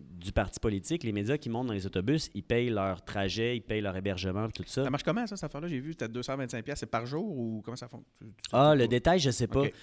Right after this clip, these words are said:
Speaker 1: Mais tu sais, ils veulent pas se faire inviter pour pas se sentir obligés d'être complaisants, ce qui est bien normal. L'indépendance de la
Speaker 2: Mhm.
Speaker 1: presse, faut pas que tu te fasses payer le lunch par les partis politiques.
Speaker 2: C'est là que je vais t'amener un peu après.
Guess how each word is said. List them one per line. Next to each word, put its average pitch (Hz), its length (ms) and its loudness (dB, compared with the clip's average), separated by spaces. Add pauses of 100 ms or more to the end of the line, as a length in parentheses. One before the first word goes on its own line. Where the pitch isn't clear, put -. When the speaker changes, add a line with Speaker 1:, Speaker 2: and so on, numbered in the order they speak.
(220)
Speaker 1:
Mais 110 80 -2
tu - 60 -4
sais, 156 120 6
ils 127 140 0
veulent 123 140 2
pas 185 120 4
se - 80 -4
faire 131 160 2
inviter 120 400 0
pour 117 220 0
pas 160 320 6
se 123 160 -4
sentir 120 420 0
obligés 107 380 0
d'être 117 160 2
complaisants, 110 680 0
ce - 80 -12
qui 98 100 -10
est - 20 -8
bien 95 140 -4
normal. 101 440 -4
L'indépendance 107 460 -2
de 113 40 -4
la 104 60 0
Speaker 2:
Mhm. - 60 -4
Speaker 1:
presse, 131 480 -4
faut - 160 -10
pas - 140 -4
que - 80 -20
tu - 60 -20
te - 60 -20
fasses 113 180 -4
payer 107 300 0
le 107 140 2
lunch 123 300 0
par 92 120 -4
les 92 80 -2
partis - 240 -8
politiques. 85 260 -4
Speaker 2:
C'est 120 80 2
là 107 60 0
que 131 80 2
je 117 60 -2
vais 110 80 0
t'amener 101 300 -2
un 98 80 -4
peu 104 160 -2
après. 90 260 -6